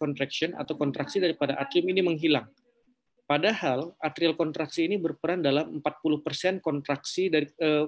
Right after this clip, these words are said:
distribusi volume darah dari atrium ke ventricle. Sehingga pada kondisi atrial fibrilasi, empat puluh persen darah yang seharusnya dipompakan dari atrium ke ventricle itu dia menjadi mengambang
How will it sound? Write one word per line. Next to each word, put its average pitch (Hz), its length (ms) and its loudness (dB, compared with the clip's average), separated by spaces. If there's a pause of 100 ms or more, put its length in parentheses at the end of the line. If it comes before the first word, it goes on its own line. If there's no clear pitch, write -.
(300)
distribusi 147 720 -2
volume 147 320 2
darah 139 320 2 (480)
dari 135 240 2
atrium 190 640 2
ke 160 160 -4
ventricle. 151 560 0 (400)
Sehingga 151 400 2
pada 151 160 4
kondisi 135 400 -2
atrial 123 320 -4
fibrilasi, 139 800 -2 (320)
empat 143 420 -4
puluh 156 220 2
persen 202 340 0
darah 143 300 2 (160)
yang 147 160 -2
seharusnya 151 480 0
dipompakan 147 640 -2
dari 165 180 2
atrium 151 540 -2
ke 151 80 -2
ventricle 139 720 -4 (400)
itu 170 640 -6
dia 151 560 0 (380)
menjadi 139 500 2
mengambang 156 800 0